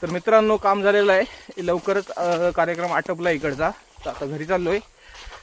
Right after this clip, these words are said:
संध्याकाळी ट्राय करू पुन्हा एकदा, बघूच. आता कसं माहिती आहे, सुकती पुढे पुढे गेली ना, अ, संध्याकाळी पण सुकती लेट होईल, प-,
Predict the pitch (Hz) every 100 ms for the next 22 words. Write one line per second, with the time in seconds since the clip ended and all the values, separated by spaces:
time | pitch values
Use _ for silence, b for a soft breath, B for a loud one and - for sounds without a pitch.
0 | B - - - 180 214 226 214 208 214
1 | 196 190 175 160 175 165 185 180 B B
2 | B B B - B B - - - 165
3 | - 208 208 208 208 208 208 175 214 185
4 | 202 202 208 202 175 170 180 - 180 165
5 | 160 160 165 170 175 175 - - 170 156
6 | 175 170 143 131